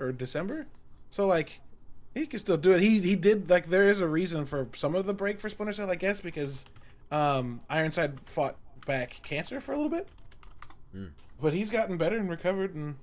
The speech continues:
Speaker 1: there, there were people that spotted him and his daughter at Ubisoft Studios recording audio. So maybe they just, I don't fucking know, man. I don't know.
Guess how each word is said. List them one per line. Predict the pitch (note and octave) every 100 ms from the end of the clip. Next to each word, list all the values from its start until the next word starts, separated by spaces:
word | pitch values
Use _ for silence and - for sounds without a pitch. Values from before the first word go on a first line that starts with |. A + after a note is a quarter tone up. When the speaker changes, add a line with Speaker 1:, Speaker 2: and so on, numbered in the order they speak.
| - - - - - -
Speaker 1:
there, | C3 D#3 D#3 D3
there | D3
were | D#3
people | D3+ E3 D#3
that | C#3+ C#3
spotted | - D3+ C#3+ C3+
him | D3+
and |
his | C#3 C3
daughter | C#3+ D3+ C3+ C3+ - - - -
at | C#3 C3+
Ubisoft | C3 D3 C#3+ C#3+ C3 - -
Studios | - - - D#3 F3 C3+ B2
recording | B2+ - D3 C3
audio. | B2+ D#3+ A2+ B2 - - - - - - -
So | - E3+ C#3+
maybe | C3 C#3 D#3
they | D#3 D#3
just, | D3+ D3 - - - - - - - - - -
I | -
don't | G2+
fucking | - G2+ G2
know, | G2+
man. | G#2 G#2+ A2+ - - - - - -
I | D3
don't | A#2
know. | A#2